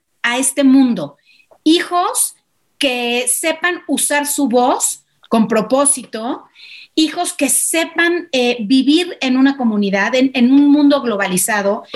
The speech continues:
que sean solidarios, generosos, empáticos,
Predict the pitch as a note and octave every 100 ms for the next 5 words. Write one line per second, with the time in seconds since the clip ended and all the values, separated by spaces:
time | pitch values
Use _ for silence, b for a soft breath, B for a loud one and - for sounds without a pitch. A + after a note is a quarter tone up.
0 | B B - B3+ E4 F4+ F#4+ G4 F#4 C#4
1 | F#3 A#3 C4+ B3 A#3+ B3+ - A3+ G#3+ G#3
2 | B3 B3 B3+ B3+ B3+ B B B - A3+
3 | A3 C4 C4+ C4+ - - B3 B3+ -